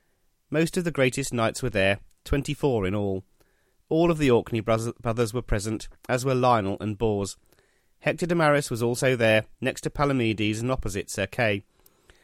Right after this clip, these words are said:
La Cote Mailtail chatted to Sir Ironside, and Sir Pinel laughed and joked with Sir Mador and Sir Safer. Sir Gawain was especially pleased.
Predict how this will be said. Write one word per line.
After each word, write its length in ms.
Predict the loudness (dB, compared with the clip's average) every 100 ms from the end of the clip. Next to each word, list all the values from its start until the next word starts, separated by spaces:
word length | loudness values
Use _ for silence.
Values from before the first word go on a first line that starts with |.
| _ -6
La 80 |
Cote 260 | 0 2 2
Mailtail 640 | 2 2 2 2 2 2
chatted 360 | 0 -4 -2 -4
to 80 | -4
Sir 200 | 0 2
Ironside, 640 | 2 2 -2 -2 0 0 -4 _
and 160 | -6 -4
Sir 140 | -4
Pinel 460 | -2 0 0 -2 -8 -4
laughed 400 | 0 0 0 -6
and 180 | -8
joked 320 | 0 0 0 -6
with 140 | -6
Sir 160 | -4 0
Mador 460 | 2 2 0 -2 -4
and 140 | -6
Sir 140 | -6
Safer. 460 | -4 -2 -2 -2 -6 -8 _ _ _ _ _ _ _ _ _ _ _ _ _ _ -20 -20 _ _ _ _
Sir 200 | -6 -4
Gawain 360 | 0 2 2 2
was 120 | -2
especially 580 | -6 -4 -2 -2 -4 -6
pleased. 500 | -4 -4 -4 -8